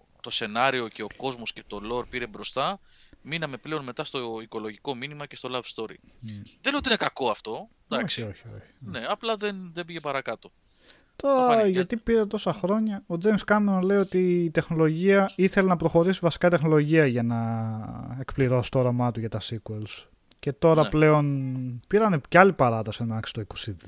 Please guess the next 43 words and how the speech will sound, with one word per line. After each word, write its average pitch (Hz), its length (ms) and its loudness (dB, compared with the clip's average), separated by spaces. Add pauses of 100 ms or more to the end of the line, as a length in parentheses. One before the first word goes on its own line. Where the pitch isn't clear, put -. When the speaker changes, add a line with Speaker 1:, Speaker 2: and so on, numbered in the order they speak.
(120)
Speaker 2:
δύο, 143 460 0
είκοσι 127 420 -6
ένα, 131 540 0 (180)
είκοσι - 300 -10
ένα 127 180 0
μάλλον 107 240 -8
η 104 40 -10
πρώτη 110 200 -8
ταινία, 107 260 -10
μπορώ 120 180 -4
να - 60 -10
θυμηθώ. 107 360 -12 (920)
Ε, 120 140 0
βρίσκονται 131 580 2
αιωνίως 135 500 4
σε 127 400 2
παραγωγή 123 560 0
και 127 100 -4
γυρίσματα 123 540 2
αυτό 104 180 -8
το 104 100 -8
πέρα. 104 220 -8
Ποιος - 240 -2
ξέρει, 190 240 2
ας 262 200 2
ελπίσουμε, 208 500 2
ναι, 196 160 2
ότι 139 180 0
θα 131 100 -2
το 123 380 -2
διωγγώσει 127 460 -2
το 123 80 -4
Speaker 1:
Ναι. - 60 -6
Speaker 2:
σύμπαν 156 300 2
και 139 100 -2
θα 131 120 -2
κάνει 135 340 0
και 123 120 -6
κάτι 123 280 -4
πιο 117 560 -4
ενδιαφέρον, 113 560 -4
έτσι, - 180 -8
σεναριακά. 120 680 -4